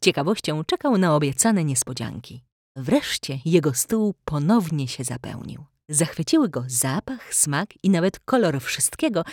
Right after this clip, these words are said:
co przed nim postawiono. Trzy myszki, nieśmiało wyglądając z norki, czekały na okruszki. Po ciężkiej pracy też były głodne, a zapach jedzenia pobudzały ich apetyt. I doczekały się.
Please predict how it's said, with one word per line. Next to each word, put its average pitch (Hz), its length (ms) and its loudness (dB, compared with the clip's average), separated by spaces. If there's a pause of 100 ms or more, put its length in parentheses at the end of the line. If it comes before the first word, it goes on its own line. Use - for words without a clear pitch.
(160)
co - 160 0
przed 196 300 0
nim 156 160 2
postawiono. 120 720 -6 (760)
Trzy - 300 0
myszki, 214 500 2
nieśmiało 202 520 4
wyglądając 165 560 2
z 143 140 -2
norki, 208 420 2
czekały 202 420 2
na 143 160 2
okruszki. - 580 -10 (220)
Po - 100 -10 (100)
ciężkiej - 500 0
pracy - 400 2 (100)
też 247 360 0
były 151 260 0
głodne, - 380 -8 (340)
a 165 80 0
zapach 170 380 4
jedzenia 170 420 4
pobudzały 185 520 4
ich 190 200 0
apetyt. - 560 -6 (220)
I 247 100 0
doczekały 233 640 2
się. - 280 -12